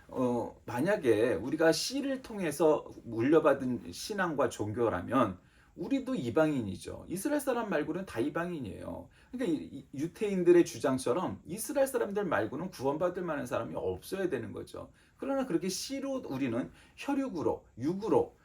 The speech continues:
어, 물려받은 대로, 어, 받지, 받은 구원이 아닙니다. 우리는 영적인, 우리가 아브라함을 믿음의 조상이라고 부르는 까닭은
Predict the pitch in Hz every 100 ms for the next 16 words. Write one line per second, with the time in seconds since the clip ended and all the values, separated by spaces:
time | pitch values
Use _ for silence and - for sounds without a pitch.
0 | _ - 104 113 170 180 165 143 127 127
1 | 120 113 127 180 262 - - 92 92 -
2 | 117 - 147 - - 107 113 127 113 98
3 | - 110 107 160 123 85 95 - - _
4 | - - 262 180 131 156 180 208 190 175
5 | 196 104 - - 180 185 170 123 107 175
6 | 165 156 131 117 120 135 151 135 123 131
7 | 120 113 117 117 113 117 - 117 107 101
8 | 175 -